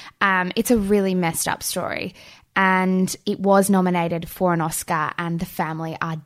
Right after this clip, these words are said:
devastated by that because they sort of signed a petition and sort of circulated pe-, a petition in the lead up to the Oscars saying, "We didn't want this film made. It shouldn't be celebrated if we didn't want it made, if they're taking advantage of our story." And yet it was still nominated. I find the whole thing very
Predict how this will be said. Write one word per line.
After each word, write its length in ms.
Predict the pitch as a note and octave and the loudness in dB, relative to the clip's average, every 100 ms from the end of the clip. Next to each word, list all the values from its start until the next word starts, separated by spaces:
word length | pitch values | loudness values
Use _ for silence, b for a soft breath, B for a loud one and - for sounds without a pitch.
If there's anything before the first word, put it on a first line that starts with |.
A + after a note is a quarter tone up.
| - | -2
devastated 680 | D#3 D3+ D#3+ - - G2+ - | -2 -2 -8 -6 -6 -6 -4
by 180 | - - | -4 -2
that 180 | - - | -4 -4
because 260 | F3 F#3+ F3 | -4 -4 0
they 420 | E3 E3 E3 E3 B B | 2 2 0 -4 B B
sort 240 | - G3+ F#3 | -2 2 2
of 100 | E3+ _ - - | 0 _ -14 -6
signed 320 | - G3 F#3+ | 0 2 4
a 60 | |
petition 420 | F#3+ - F3+ F#3+ F3 | 2 2 0 0 -2
and 140 | E3 | -2
sort 120 | F3 | -4
of 80 | E3 | -4
circulated 540 | - F#3+ F#3 F3 E3+ | -2 -2 0 0 0
pe-, 140 | F3 - | -4 -6
a 60 | F3+ | -6
petition 420 | E3+ F3+ E3 F3 | -6 -6 -4 -2
in 100 | E3+ | -2
the 120 | E3 | -2
lead 160 | F3 F#3 | 0 0
up 80 | F3+ | -2
to 100 | F#3 | -4
the 60 | D#3+ | -4
Oscars 320 | E3 - E3 | -4 -6 -6
saying, 260 | E3 D#3 | -4 -4
"We 100 | D#3+ | -4
didn't 200 | D#3+ E3 | -4 -6
want 120 | - - | -6 -6
this 140 | E3+ | -6
film 240 | E3 D#3+ | -4 -2
made. 240 | D#3+ D#3 D#3 | 0 0 -2
It 100 | - | -4
shouldn't 220 | F3+ D#3 | -4 -4
be 80 | D#3+ | -4
celebrated 580 | - D#3 D#3+ G2 C#3 D#3+ | -4 -2 -4 -4 -6 -6
if 100 | D#3+ | -4
we 120 | D3+ | -4
didn't 220 | D#3+ D3+ | -4 -6
want 140 | C#3+ | -6
it 60 | C#3+ | -6
made, 240 | D#3+ D#3 | -4 -2
if 80 | E3 | -2
they're 100 | F3 | -2
taking 300 | D#3+ D#3 F3 | -2 -4 -2
advantage 320 | D#3+ C#3+ D3 | -2 -4 -6
of 80 | - | -4
our 100 | C3+ | -4
story." 400 | - D3+ B2+ D3 B B B | -4 -4 -2 -2 B B B
And 180 | G#3+ G3+ | 2 4
yet 220 | F#3 - | 4 2
it 140 | F#3+ F3 | -4 -4
was 240 | E3+ D#3+ | -6 -6
still 260 | - F3+ E3+ | -6 -2 0
nominated. 600 | E3 D#3+ F#3+ A#3+ D#4+ - B B B B | -2 -2 -2 0 0 -2 B B B B
I 60 | |
find 300 | C4 D4 D4+ | 2 4 6
the 60 | F4 | 6
whole 180 | C#4 B3+ | 4 2
thing 300 | - A#3+ G#3+ | 2 0 2
very 640 | F#3+ F#3 F#3 F#3 F3+ F3+ | 2 4 4 2 0 -2